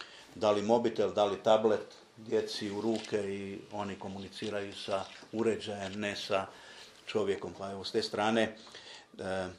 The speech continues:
potrebe za logopedskim tretmanima u našoj županiji su velike, eh, na svim razinama.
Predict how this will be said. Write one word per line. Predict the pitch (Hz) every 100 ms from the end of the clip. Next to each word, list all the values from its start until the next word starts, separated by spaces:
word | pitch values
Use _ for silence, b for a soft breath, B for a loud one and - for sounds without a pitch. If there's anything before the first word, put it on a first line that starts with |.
| - - _ _ _ _ _
potrebe | 120 117 117 98 107 101 - -
za | 117 - 107 104 98 104
logopedskim | 110 107 104 95 - 98
tretmanima | 104 - 101 107 107 104
u |
našoj | 107 101 98
županiji | 98 101 98 98
su | 90 95
velike, | 87 95 101 - 123
eh, | 123 - - - - - - - - - - - 101 98 98 95
na | 95
svim | 131 117
razinama. | 107 101 107 107 107 104 104 101